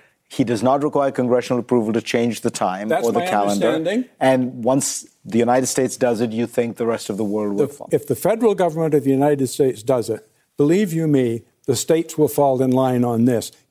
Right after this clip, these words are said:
Speaker 2: even New York and California. Of course, they'll recognize the virtues of it. It's not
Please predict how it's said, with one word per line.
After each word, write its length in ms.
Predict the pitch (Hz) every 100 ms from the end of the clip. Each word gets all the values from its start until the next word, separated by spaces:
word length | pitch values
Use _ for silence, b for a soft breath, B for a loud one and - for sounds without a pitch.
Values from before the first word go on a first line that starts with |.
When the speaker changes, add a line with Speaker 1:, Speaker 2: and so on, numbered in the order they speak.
| _
Speaker 2:
even 420 | 185 196 196 185
New 160 | 160 165
York 360 | 156 151 151
and 140 | 147 135
California. 720 | 143 139 131 - 139 123 107
Of 200 | 98 _
course, 220 | - 190
they'll 160 | 254 185
recognize 640 | 131 127 151 120 117 120
the 80 | 120
virtues 520 | 156 233 226 147 113
of 200 | 110 95
it. 100 | 92
It's 180 | 117 135
not 360 | 180 165 -